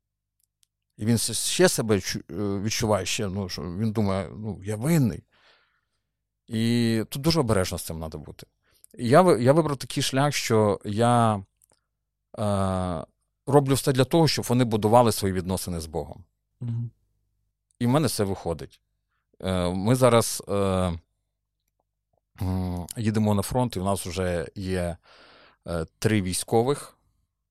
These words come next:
Speaker 1: які, з якими ми будемо проходити наставничество. Наставничество — це шлях до хрещення.
Speaker 2: Мгм.
Speaker 1: І вони не казали молитву покаяння. Ми проходимо з ними цю тисячу метрів чи їхню відстань.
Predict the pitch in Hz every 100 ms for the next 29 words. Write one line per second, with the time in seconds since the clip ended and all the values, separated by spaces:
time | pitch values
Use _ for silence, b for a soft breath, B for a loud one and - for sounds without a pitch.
0 | _ 101 95 - 113 95 - 110 107 95
1 | 87 92 85 82 98 90 90 90 90 -
2 | 92 85 - - - - - _ _ _
3 | _ _ _ _ _ - - 175 123 -
4 | - 104 - 104 101 95 90 80 - -
5 | 104 92 90 - 98 - 82 78 _ -
6 | 113 107 107 107 _ - 104 123 160 -
7 | 180 185 117 95 92 - - - 85 85
8 | - - _ _ _ _ _ _ _ _
9 | _ _ _ _ _ _ _ _ - 104
10 | - - 139 110 95 92 90 - 95 101
11 | - - 101 98 - 78 - 85 - 98
12 | - 87 80 -